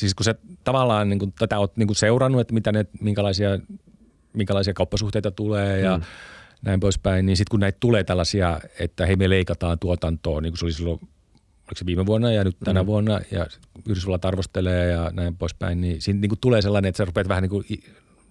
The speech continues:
Speaker 1: vaan niitä palikoita asettaa kohdalleen, ja sit tulee joku kuva.
Speaker 2: Hmm.
Speaker 1: No, tää oli niinku tää aika iso asia edelleen, siis energia. No sit toinen juttu, joka mua niinku mietityttää,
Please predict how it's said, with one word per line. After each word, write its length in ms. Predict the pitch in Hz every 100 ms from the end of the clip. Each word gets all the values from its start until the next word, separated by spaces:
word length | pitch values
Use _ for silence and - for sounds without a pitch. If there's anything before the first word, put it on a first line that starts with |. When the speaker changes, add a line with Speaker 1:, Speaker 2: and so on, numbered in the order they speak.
| _ -
Speaker 1:
vaan 180 | 92
niitä 120 | 95 95
palikoita 400 | 101 92 90 85
asettaa 400 | 90 - 87 78 - _ _ -
kohdalleen, 500 | 101 143 151 127 117
ja 60 |
sit 140 | - - 98 - _ _ 101 - -
tulee 200 | 98 85
joku 200 | 82 87
kuva. 220 | 82 - - _ _ 101
Speaker 2:
Hmm. 180 | 90 85 - - - - - - - 107
Speaker 1:
No, 180 | - - - -
tää 120 | 147
oli 120 | 151
niinku 140 | 135 131
tää 200 | 120 110 - - _ _ - - -
aika 200 | 117 120
iso 200 | 120 120
asia 260 | 120 98
edelleen, 320 | 98 101 80 76
siis 140 | 78
energia. 400 | 90 80 - - - - - 127 104
No 120 | 98
sit 160 | 170
toinen 280 | 202 208 170
juttu, 240 | 131 131 110
joka 260 | 101 98
mua 200 | 104 107
niinku 180 | 107 110
mietityttää, 840 | 135 127 101 87 - - 90 92